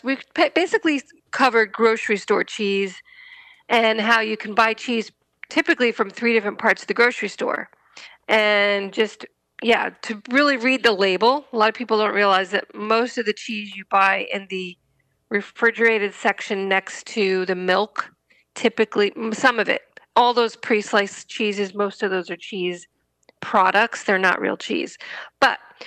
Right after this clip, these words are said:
what I wanted to talk about today was local cheese, which I'm so excited about. And, you know, you and I talk about food all the time in, in Sullivan County and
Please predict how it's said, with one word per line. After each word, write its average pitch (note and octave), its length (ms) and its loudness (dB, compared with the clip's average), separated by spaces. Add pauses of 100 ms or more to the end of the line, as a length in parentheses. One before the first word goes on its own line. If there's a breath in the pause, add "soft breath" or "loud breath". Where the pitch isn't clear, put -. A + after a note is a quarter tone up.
(160 loud breath)
what A#3 160 4
I A3+ 60 4
wanted G#3+ 260 2
to A3+ 100 -6
talk G3 260 2
about A3 280 2
today A#3+ 640 0 (140)
was G3+ 440 2
local G3 640 0
cheese, - 520 -10
which - 400 -10 (460 soft breath)
I'm G3+ 120 -2
so A#3+ 360 2
excited G#3 460 0
about. F#3 480 0 (760)
And, G#3 160 0
you G#3 80 2
know, G3 80 4
you F#3+ 220 2
and A3+ 100 4
I G#3+ 100 2
talk G#3+ 240 0
about F#3+ 240 2
food G3+ 360 0
all F#3+ 140 2
the F#3 60 -10
time F#3+ 360 0
in, F#3 100 -4 (160)
in F#3 180 -4
Sullivan G3 440 0
County F#3+ 540 0
and F3 200 -10